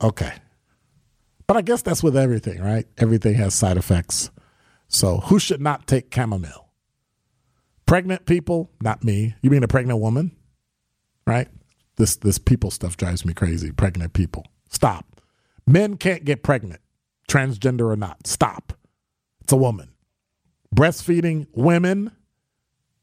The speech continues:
children under twelve, and people with liver or kidney disease. Those who have allergies to plants in the Astera something.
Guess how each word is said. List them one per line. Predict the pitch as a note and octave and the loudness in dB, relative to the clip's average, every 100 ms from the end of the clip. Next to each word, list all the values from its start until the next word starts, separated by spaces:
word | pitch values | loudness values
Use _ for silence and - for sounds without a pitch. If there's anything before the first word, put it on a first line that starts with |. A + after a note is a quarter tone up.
| _ _ _ _ _ _ _ _ - | _ _ _ _ _ _ _ _ -6
children | - E3 D3 D3+ | 0 0 0 0
under | D3+ D3+ | 0 0
twelve, | - C#3+ C3 B2+ | 2 2 2 0
and | A#2 G#2+ | -2 0
people | C3+ C3+ C3 | 0 2 2
with | B2 A2 | 2 2
liver | A#2+ B2 A#2+ | 2 2 2
or | A2+ | 0
kidney | G#2+ B2 G#2+ G2+ | 0 -2 0 0
disease. | F#2+ F#2 G2 D#2+ C#2+ | 0 0 0 -2 -2
Those | G#2 A#2+ A2+ | 4 4 4
who | |
have | B2+ A2+ | 2 4
allergies | A#2 B2 A2 A#2 A#2 - | 2 2 0 2 0 0
to | - | 0
plants | B2+ A#2+ A2+ - - - - _ _ _ _ _ - | 2 4 2 -2 -6 -6 -14 _ _ _ _ _ 2
in | A#2+ A#2 | 2 4
the | G#2+ G#2+ G2+ F#2+ D#2+ _ _ _ _ _ _ _ - | 2 2 2 -2 -6 _ _ _ _ _ _ _ 0
Astera | - - C3+ C3+ C3 A#2+ A2+ G#2+ | 0 2 4 4 4 4 2 2
something. | - B2+ B2 G2+ F#2 E2+ | 2 0 0 -2 -2 -4